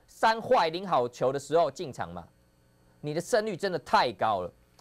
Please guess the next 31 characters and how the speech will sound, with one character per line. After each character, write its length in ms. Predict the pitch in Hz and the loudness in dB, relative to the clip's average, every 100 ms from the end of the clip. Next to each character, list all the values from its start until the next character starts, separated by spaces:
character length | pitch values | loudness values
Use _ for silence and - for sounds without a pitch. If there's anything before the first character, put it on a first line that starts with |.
| _ _ | _ _
所 300 | - - 131 | -14 0 2
以 160 | 147 101 - _ _ _ _ _ _ _ - _ _ _ - | 2 -2 -12 _ _ _ _ _ _ _ -20 _ _ _ 4
到 200 | 226 196 | 4 6
了 320 | 185 175 160 | 4 4 2
四 220 | - 214 | -2 -2
月 100 | 208 | -2
十 200 | 190 139 | -2 -6
四 120 | 135 | -2
号 200 | 175 151 | 2 2
的 80 | 123 | 0
时 160 | - 110 | -4 0
候， 240 | 127 92 - _ _ | 0 0 -6 _ _
有 160 | - 127 | -6 -2
没 80 | 165 | 0
有 40 | |
再 140 | 139 | 0
给 140 | 139 123 | 0 -2
你 80 | 98 | -4
喷？ 280 | - 95 101 - _ _ _ _ _ | -6 -6 -8 -20 _ _ _ _ _
差 300 | - 220 220 214 - | 0 2 2 0 -10
一 100 | 208 | -12
点 320 | - 127 143 | -8 -6 -4
点 240 | 131 92 90 _ _ _ _ | -4 -6 -8 _ _ _ _
又 200 | 214 208 | 2 2
攻 240 | 127 147 147 | 2 -4 2
到 160 | 151 | 2
了 60 | 117 | 2
涨 220 | - 92 | -4 -6
停 160 | 95 110 | -8 -4
板 200 | 101 87 | -2 -2
哦。 160 | 90 | -6